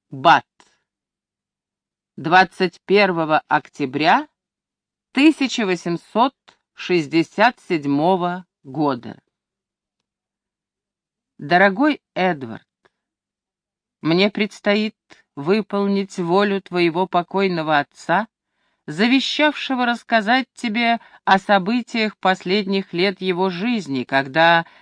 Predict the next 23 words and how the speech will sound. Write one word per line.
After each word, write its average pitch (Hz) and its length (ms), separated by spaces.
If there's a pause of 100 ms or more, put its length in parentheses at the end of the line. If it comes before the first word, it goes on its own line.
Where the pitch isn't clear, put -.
(100)
ты 180 140
достигнешь 208 960 (100)
совершеннолетия. 156 1300 (960)
Я 165 180
написала 185 580 (100)
эту 180 320
историю, 180 680 (300)
отчасти 196 640
полагаясь 190 680
на 180 140
свои 175 300
воспоминания, 175 1000
которые, 202 600 (240)
увы, 202 360
до 202 200
сих 202 280
пор 208 220
живы 185 440
в 170 60
моей 185 480
памяти, 175 720 (520)
отчасти 294 960
используя 220 1120